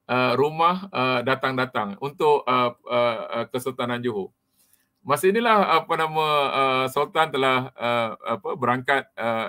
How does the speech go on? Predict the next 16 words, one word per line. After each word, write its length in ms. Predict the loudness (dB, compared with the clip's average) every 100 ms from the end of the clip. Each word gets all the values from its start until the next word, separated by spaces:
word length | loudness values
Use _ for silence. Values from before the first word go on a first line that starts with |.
| -4
dengan 160 | -4 -2
kerabat 320 | -2 -2 0
diraja. 480 | 2 2 2 0 -2 _ _ _ _ _ _ _
Dan 240 | 2 4
masa 160 | 2 2
itu 240 | 0 -2
pula, 240 | -2 2 2
apa, 480 | 4 2 4 2 2
Sultan 340 | 2 0 2 0
Ibrahim 480 | 2 4 4 2 2
telah 160 | 0 2
menjemput 640 | 0 2 2 4 0 2
Datuk 240 | 0 2
Onn 160 | 2 2
Jaafar 400 | 0 2 2 2 _ _ _ _ _ _ _
kerana 560 | 2 2 2 0 -2